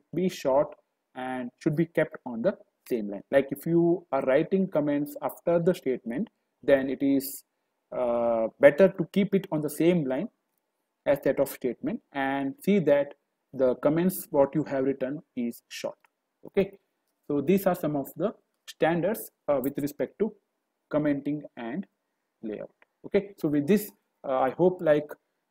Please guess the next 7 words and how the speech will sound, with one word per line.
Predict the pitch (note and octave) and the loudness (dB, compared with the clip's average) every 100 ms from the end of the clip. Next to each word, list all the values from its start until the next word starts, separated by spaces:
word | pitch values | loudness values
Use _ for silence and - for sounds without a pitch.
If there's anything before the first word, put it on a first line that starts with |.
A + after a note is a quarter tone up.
| - | -8
uh, | B2+ A#2+ A#2+ A#2+ A#2+ | -2 0 2 2 0
whatever | A#2 B2+ D#3 D#3 | -2 0 2 2
we | C#3+ | 0
have | D3 C3+ | 0 0
discussed | C#3+ - B2+ - _ - | -2 -2 -6 -8 _ -6
on | C#3+ C#3 | -4 -2
programming | C#3 C#3 D3 D3 D3 D3 | 2 4 2 0 -2 -4